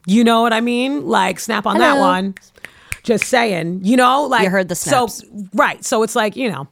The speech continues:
Speaker 1: I don't know. There's a lot there. Also, there is, there are people who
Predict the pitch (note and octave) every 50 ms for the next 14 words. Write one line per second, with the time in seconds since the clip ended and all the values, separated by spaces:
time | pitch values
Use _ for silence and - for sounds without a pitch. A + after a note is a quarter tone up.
0 | _ _ - B3+ A#3 F#3 D#3+ C3+ A#2+ B2 - - _ A#3+ A#3+ G3 A3 F3 D#3+ C#3+
1 | C#3+ - - D3+ D3 C#3+ C#3+ C#3 - - - - - - - C#4+ - - - -
2 | - D5 C#5 C#5 C5 B4+ - _ _ _ _ _ _ _ _ _ _ _ _ _
3 | _ _ _ _ _ _ _ _ F#3+ D4+ - - - C#4+ D4+ E4 D4+ A#3+ F#3 D#4
4 | D#4+ - - C4 D4+ E4 - - E4+ E4+ - E4 C#4 B3 D4 C#4 A#3+